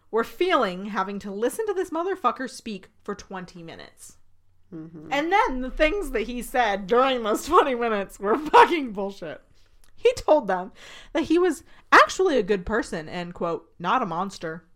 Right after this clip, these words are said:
Speaker 1: But he was addicted to porn and sex and, quote, "had practiced the art of masturbation from a young age." He again claimed that most of the sex he had with Michelle, Amanda, and Gina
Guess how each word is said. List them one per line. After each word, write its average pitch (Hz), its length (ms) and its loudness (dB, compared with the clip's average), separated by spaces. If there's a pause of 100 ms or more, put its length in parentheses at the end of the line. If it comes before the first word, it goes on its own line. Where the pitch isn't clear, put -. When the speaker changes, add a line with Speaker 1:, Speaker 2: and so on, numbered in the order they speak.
(640)
Speaker 1:
But 240 160 4
he 269 140 -2
was 233 600 6
addicted 185 440 -6
to 180 60 -6
porn 170 360 -4
and 156 140 -10
sex - 480 -6
and, 180 300 -8
quote, 165 360 -4 (580)
"had 214 280 0
practiced 240 800 0
the 196 160 -6
art 190 340 -2
of 170 140 -8
masturbation 165 1080 -6 (140)
from 196 220 -8
a 214 40 -8
young 220 200 -8
age." 240 380 -10 (2000)
He 403 180 2
again 370 360 0
claimed 226 400 -2
that 202 200 -2
most 214 280 0
of 180 160 -4
the 170 120 -2
sex 165 760 0
he 196 180 -10
had 185 280 -2
with 175 220 -8
Michelle, 170 400 -4
Amanda, 160 320 -10
and 147 200 -10
Gina 196 440 -8